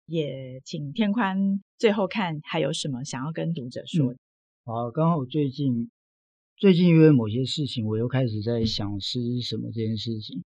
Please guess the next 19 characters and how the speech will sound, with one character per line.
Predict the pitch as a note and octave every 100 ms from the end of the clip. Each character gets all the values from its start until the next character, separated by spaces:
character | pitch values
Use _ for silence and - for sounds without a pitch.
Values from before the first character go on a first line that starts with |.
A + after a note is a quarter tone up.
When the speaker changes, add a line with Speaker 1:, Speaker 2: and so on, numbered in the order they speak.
| _ _
Speaker 2:
然 | C#3
后， | C3+ D3+ C#3 C#3 _ _ _
当 | - G#3
然 | F#3
我 | B2
相 | - D3+ D#3+
信 | F3 D3 B2+ _ _ _ _ -
任 | F#3+
何 | D3+
文 | C3 A#2+
类， | C3 C#3
当 | B2 C3+
大 | C3+ B2+
家 | C3
在 |
写 | B2+ B2
的 | G#2+
时 | A2 A#2+
候， | B2 A#2+ D3+